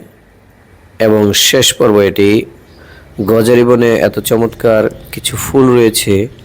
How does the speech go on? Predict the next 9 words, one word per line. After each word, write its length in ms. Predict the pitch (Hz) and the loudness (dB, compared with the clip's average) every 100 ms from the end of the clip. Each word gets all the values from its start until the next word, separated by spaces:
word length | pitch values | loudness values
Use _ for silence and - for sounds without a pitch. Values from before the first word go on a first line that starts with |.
| - - - - - - | -20 -20 -20 -20 -20 -8
যেই 200 | 117 113 | -2 0
ফুলগুলো 680 | 104 117 117 113 110 107 104 | 0 0 2 2 4 4 2
আমার 360 | 95 98 95 90 | 2 0 -2 -4
প্রথম 460 | - 113 131 127 | -4 -4 -2 -2
দেখা, 420 | 127 120 131 131 | -2 -2 -2 0
অনেকেরই 600 | 113 110 113 120 113 113 | 0 0 -2 0 2 2
হয়তোবা 640 | 104 - 107 110 113 120 120 | -2 -2 -2 -2 -2 -4 -2
প্রথম 400 | 117 107 107 101 | -2 -4 -4 -2
দেখা, 420 | 95 90 98 | -2 -2 -2